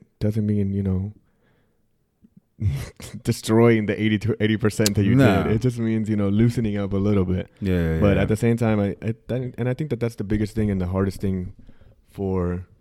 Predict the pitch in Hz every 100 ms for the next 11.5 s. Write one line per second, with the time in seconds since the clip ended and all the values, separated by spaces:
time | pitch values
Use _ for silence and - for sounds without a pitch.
0 | _ _ _ - _ - 107 113 117 95
1 | 92 87 101 95 101 107 98 95 90 87
2 | 98 92 90 87 92 - 95 98 104 90
3 | 101 - 113 104 101 98 104 92 - 95
4 | 104 92 90 95 92 95 95 110 123 -
5 | - - 85 87 80 73 95 92 92 87
6 | 92 92 92 92 101 - - - - _
7 | _ 95 92 85 90 95 95 95 - -
8 | 98 95 - 95 98 104 110 _ _ _
9 | _ _ _ _ - 90 90 - 95 95
10 | 101 98 98 104 110 110 107 - - 92
11 | 92 110 98 147 139